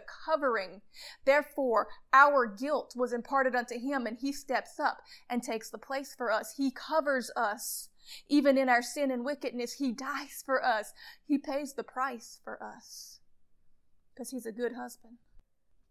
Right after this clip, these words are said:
Because let me tell you something, my friend, in the end, that wrath is still coming. The Bible says that there's a time of great tribulation, as never was seen since the beginning of the world, not until that time.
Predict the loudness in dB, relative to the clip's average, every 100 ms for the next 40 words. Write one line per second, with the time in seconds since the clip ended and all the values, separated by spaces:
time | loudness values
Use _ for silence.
0 | -10 -4 -2 2 2 2 -2 -2 -2 -2
1 | -4 -2 -2 -2 0 -2 0 -2 -2 -2
2 | -2 -2 -2 -2 0 0 0 0 0 0
3 | -2 -6 -8 -6 -10 -8 -6 -6 -8 -18
4 | _ -20 _ -12 -4 -2 -4 -10 -16 -18
5 | -20 _ -20 -8 4 10 10 8 6 2
6 | 4 2 4 4 2 -2 0 2 4 2
7 | 4 2 2 -2 -2 0 0 0 -2 -4
8 | -4 -6 -12 -20 -20 0 0 4 2 4
9 | 4 2 0 -2 -2 0 -4 -4 -4 2
10 | 2 2 0 0 2 2 2 0 -2 -4
11 | 0 0 0 -2 -2 -2